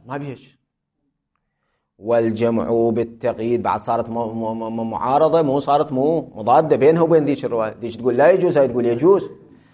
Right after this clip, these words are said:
ها، و-، خن-، خن نحل. أول جمع، والجمع بالتقييد غير ممكن. ليش شيخنا؟ بعد انحصار الملبوس هناك بذيك الرواية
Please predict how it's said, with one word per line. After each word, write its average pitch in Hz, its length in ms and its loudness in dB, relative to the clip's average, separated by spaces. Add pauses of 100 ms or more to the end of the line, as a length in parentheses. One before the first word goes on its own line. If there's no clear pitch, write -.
(140)
ها، 123 100 2
و-، 135 380 2
خن-، 123 340 -8
خن 143 180 -2
نحل. 131 420 0
أول 156 240 6
جمع، 123 260 0
والجمع 127 440 2
بالتقييد 135 500 0
غير 170 220 4
ممكن. 131 360 0
ليش 170 220 4
شيخنا؟ 107 320 -4
بعد 123 280 0
انحصار 190 540 4
الملبوس 226 680 6
هناك 202 440 4
بذيك 190 300 4
الرواية 180 680 6